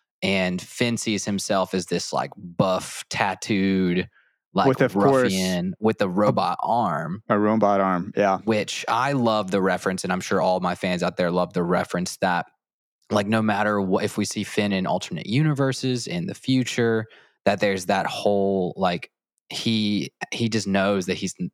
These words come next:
Speaker 1: gonna have a robotic arm, like, even from season two on, you know?
Speaker 2: Yeah, Adventure Time, going Star Wars, cutting off arms.
Speaker 1: Cutting off <laughs> arms.
Speaker 2: Here we go.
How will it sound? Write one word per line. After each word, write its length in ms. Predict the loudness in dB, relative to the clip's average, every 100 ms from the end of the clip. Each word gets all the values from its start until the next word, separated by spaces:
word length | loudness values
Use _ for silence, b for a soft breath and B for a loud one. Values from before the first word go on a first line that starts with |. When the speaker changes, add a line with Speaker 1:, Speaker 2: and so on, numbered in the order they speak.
| _
Speaker 1:
gonna 220 | -2 0 -2
have 320 | -2 -2 0
a 60 |
robotic 540 | 0 0 2 0 0 -2
arm, 360 | -2 -2 -4 -4
like, 160 | -4
even 300 | -2 0 0
from 200 | 0 -2 -2
season 320 | -2 -2 -2
two 260 | 0 2
on, 260 | 2 0 -2
you 100 | -4
know? 300 | -2 -2 -2 _ _ _ 0
Speaker 2:
Yeah, 280 | 2 2
Adventure 320 | 2 0 -2 -2
Time, 340 | 0 2 2
going 300 | 2 2 2
Star 360 | 2 2 4 4
Wars, 600 | 4 4 2 0 -4 -2
cutting 220 | -2 2
off 220 | 0 2
arms. 500 | 2 2 0 -2 -6 -2
Speaker 1:
Cutting 200 | -2 0
off 200 | -2 -2
<laughs> 360 | -2 -2 -2 -4
arms. 160 | -2
Speaker 2:
Here 120 | 2 2
we 80 |
go. 340 | 4 2 2